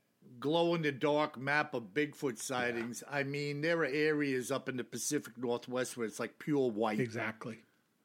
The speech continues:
Speaker 1: So there were, like, sightings happening virtually on top of each other up there, you
Speaker 2: Yeah.
Speaker 1: know. Incredible. So there you have
Speaker 2: Cool.
Speaker 1: it. Great story.
Speaker 2: Very cool.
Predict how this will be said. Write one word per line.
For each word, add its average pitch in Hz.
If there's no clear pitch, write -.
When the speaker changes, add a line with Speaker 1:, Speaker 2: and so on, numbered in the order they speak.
Speaker 1:
So -
there 135
were, 135
like, 123
sightings 143
happening 135
virtually 131
on 117
top 135
of 117
each 110
other 104
up 101
there, 101
you 95
Speaker 2:
Yeah. 107
Speaker 1:
know. 104
Incredible. 127
So 190
there 254
you 262
have 247
Speaker 2:
Cool. 233
Speaker 1:
it. -
Great 208
story. 151
Speaker 2:
Very 208
cool. 139